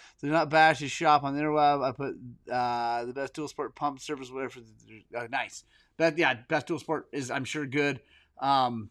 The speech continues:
the, uh, like I said, I, I'm just, I now personally know, uh, Taco Mike, and I, I like the guy a lot.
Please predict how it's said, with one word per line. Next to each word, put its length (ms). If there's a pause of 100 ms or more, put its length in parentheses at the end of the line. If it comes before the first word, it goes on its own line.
(120)
the, 420 (800)
uh, 420 (560)
like 140
I 40
said, 400
I, 200 (120)
I'm 220
just, 340 (100)
I 120
now 400
personally 640
know, 420 (340)
uh, 240
Taco 360
Mike, 560
and 440
I, 300 (420)
I 100
like 240
the 80
guy 200
a 100
lot. 220